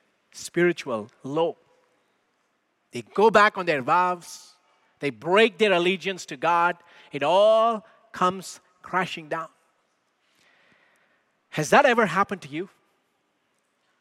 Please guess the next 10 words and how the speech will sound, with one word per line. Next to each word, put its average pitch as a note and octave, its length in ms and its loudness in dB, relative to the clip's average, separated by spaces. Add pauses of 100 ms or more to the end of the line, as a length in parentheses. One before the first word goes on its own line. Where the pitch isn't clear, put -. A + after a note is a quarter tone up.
(1300)
After D3 280 -4
a D3 80 0
series G#3+ 680 0
of E3 340 -2 (200)
spiritual A3 760 0
highs, G3+ 580 2 (220)
mountaintop G#3+ 960 0
experiences F#3+ 960 -2
with D#3+ 340 -6
God, E3 380 2